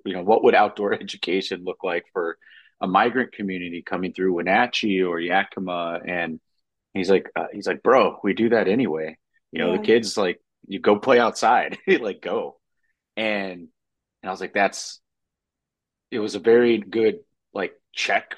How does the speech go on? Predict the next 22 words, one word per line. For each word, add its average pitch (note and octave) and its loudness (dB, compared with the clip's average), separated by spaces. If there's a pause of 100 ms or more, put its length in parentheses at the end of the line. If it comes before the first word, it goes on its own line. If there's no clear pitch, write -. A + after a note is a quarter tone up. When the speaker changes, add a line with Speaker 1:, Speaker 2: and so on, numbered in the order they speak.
Speaker 1:
for A#2 -6
myself G2 0
to G2+ -8
think F#2 -8
that, F2 -2
like, F2+ -6 (100)
"Oh, D#3 6
yeah." D3+ 0
And C3+ -4
'cause C3+ -2
that's B2+ 2
how A#2 4
I C3 6
grew A2+ -6
up - -14
too, D#3 -8
right? F#2 -4
Just, - -16
like, F#2 -6 (760)
go G#2+ 6
outside. F#2 0 (580)
Um, G2+ 4